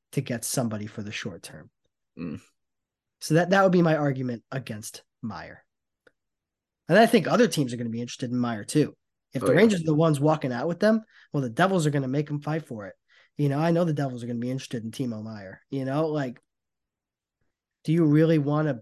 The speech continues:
Speaker 1: bid yourself up and lose out on your young players that could have, make an impact elsewhere? But
Speaker 2: Mm.
Speaker 1: again.
Speaker 2: Yeah, it's gonna be interesting. It's gonna be very interesting. But, uh,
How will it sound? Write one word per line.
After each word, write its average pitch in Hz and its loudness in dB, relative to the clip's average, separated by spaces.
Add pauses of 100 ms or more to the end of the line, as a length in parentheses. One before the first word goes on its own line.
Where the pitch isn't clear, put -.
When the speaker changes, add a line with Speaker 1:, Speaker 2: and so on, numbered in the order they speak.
(120)
Speaker 1:
bid 139 -6
yourself 147 -4
up 135 -4
and 110 -8
lose 120 -6
out 120 -6
on 113 -6
your 110 -8
young 110 -10
players 104 -14
that 101 -14
could 110 -16
have, 104 -12
make 107 -12
an 104 -10
impact 92 -14
elsewhere? - -14
But - -20 (380)
Speaker 2:
Mm. 92 -6
Speaker 1:
again. 110 -10 (2000)
Speaker 2:
Yeah, 139 6
it's 117 -10
gonna 113 2
be 101 0
interesting. 92 -6 (160)
It's 117 -12
gonna 107 -2
be 98 -2
very 98 2
interesting. 73 -6 (440)
But, 80 -8
uh, 78 -2